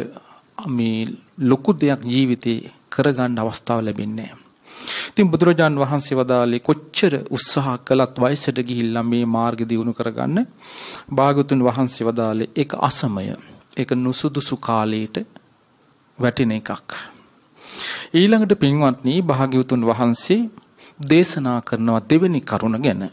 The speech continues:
උන්වහන්සේ වදාලා, "පුනච්ච පරම් භික්කවේ භික්ඛු ව්‍යාධිතෝ හෝතු ව්‍යාධිනා අභිභූතා අයම් භික්කවේ දුතියෝ අසමයෝ පාදානාය."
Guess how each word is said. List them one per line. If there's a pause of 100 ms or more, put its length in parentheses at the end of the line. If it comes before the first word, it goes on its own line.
(1800)
උන්වහන්සේ
වදාලා, (1200)
"පුනච්ච
පරම්
භික්කවේ
භික්ඛු (140)
ව්‍යාධිතෝ
හෝතු (360)
ව්‍යාධිනා
අභිභූතා
අයම්
භික්කවේ
දුතියෝ
අසමයෝ
පාදානාය."